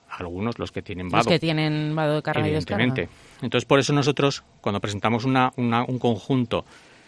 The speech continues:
Speaker 1: de medidas, intentábamos abarcar a todo el espectro de vecinos de Jaca.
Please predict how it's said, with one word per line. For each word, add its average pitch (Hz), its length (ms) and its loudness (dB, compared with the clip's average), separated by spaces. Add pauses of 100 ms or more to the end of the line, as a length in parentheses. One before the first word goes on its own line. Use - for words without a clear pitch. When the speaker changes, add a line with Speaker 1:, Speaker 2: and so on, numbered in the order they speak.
(200)
Speaker 1:
de 98 320 -2
medidas, 127 580 2 (380)
intentábamos 127 600 4
abarcar 143 580 4
a 123 140 -2
todo 117 200 2
el 123 80 4
espectro 131 420 0
de 135 60 4
vecinos 101 340 0
de 101 100 -2
Jaca. 98 380 -2